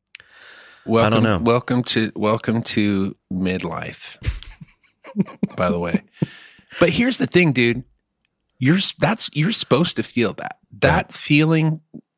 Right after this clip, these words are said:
Speaker 1: like, I was reading something where it was talking about how throughout your life, you're supposed to go through these periods of grief where you're grieving the loss of the person that you were.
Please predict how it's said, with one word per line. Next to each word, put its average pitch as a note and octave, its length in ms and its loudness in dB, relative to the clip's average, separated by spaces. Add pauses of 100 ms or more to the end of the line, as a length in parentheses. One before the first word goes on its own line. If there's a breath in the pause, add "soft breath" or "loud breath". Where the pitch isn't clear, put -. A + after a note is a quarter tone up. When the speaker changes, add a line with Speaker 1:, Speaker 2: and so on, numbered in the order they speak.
(380)
Speaker 1:
like, - 260 -2 (320)
I C3+ 80 0
was D3 180 0
reading E3 260 4
something B2 580 2
where A2+ 180 2
it G2 60 -4
was - 160 -6
talking A2+ 360 -4
about G#2+ 340 -4
how A2+ 400 -2 (760 loud breath)
throughout C#3+ 340 0
your C3 140 0
life, B2 280 -2
you're B2 100 -2
supposed - 360 -4
to B2+ 60 -6
go B2 160 0
through A2+ 180 -6
these G#2 200 -4
periods G#2+ 560 -4
of G2 180 -8
grief - 600 -8 (360)
where A2 100 -2
you're G2+ 220 -2
grieving A#2 600 2
the A2 80 0
loss G#2+ 460 -2 (100)
of F#2+ 120 -12
the - 80 -8
person - 380 -4
that F#2+ 140 -4
you F#2 140 -6
were. E2 340 -8